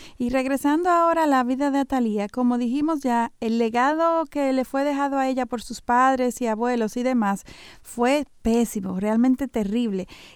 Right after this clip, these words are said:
Y ella no solamente perpetuó este mismo mal ejemplo, sino que fue aún más perversa, como tú misma nos mencionaste, Lili.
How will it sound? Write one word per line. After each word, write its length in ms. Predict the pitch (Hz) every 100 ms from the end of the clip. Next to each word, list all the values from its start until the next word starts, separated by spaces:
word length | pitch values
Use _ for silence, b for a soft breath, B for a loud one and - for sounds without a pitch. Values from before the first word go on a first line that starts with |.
| -
Y 100 | 254
ella 180 | 302
no 120 | 349 359
solamente 540 | 349 320 302 302 302
perpetuó 720 | 277 262 254 233 247 285 320
este 320 | 254 254 269
mismo 340 | 247 262 240 240
mal 200 | 226 233
ejemplo, 420 | 220 240 269 240
sino 300 | 220 240 247
que 120 | 302
fue 180 | 277 294
aún 200 | 277 294
más 240 | 277 294 -
perversa, 500 | 294 269 254 233 240
como 400 | 233 226 226 220
tú 160 | 262
misma 320 | 262 285 285
nos 180 | 269 269
mencionaste, 680 | 247 240 240 220 220 220 196
Lili. 300 | 196 196 196